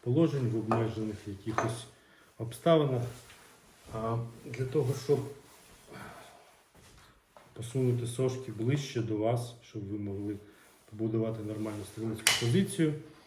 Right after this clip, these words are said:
м, виробник зробив такий, ну, ми можемо його назвати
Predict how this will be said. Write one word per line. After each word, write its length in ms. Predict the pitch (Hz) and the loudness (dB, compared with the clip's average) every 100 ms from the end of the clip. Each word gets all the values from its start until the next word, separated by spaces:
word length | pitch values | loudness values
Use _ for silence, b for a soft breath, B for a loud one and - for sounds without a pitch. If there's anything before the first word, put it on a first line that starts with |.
| B B B 117 | B B B -6
м, 260 | 110 113 | -4 -2
виробник 580 | 117 117 120 127 160 - - - - | 0 2 2 2 0 -2 -18 -20 -16
зробив 460 | 104 107 107 123 120 | -8 -6 -2 -2 -2
такий, 360 | 107 - 107 98 - - - - | -6 -8 -10 -10 -16 -14 -8 0
ну, 180 | 123 117 117 | 2 2 0
ми 100 | 117 | 2
можемо 380 | 120 117 110 | 4 4 2
його 180 | 110 110 | 0 0
назвати 420 | 110 113 120 117 | 0 2 2 2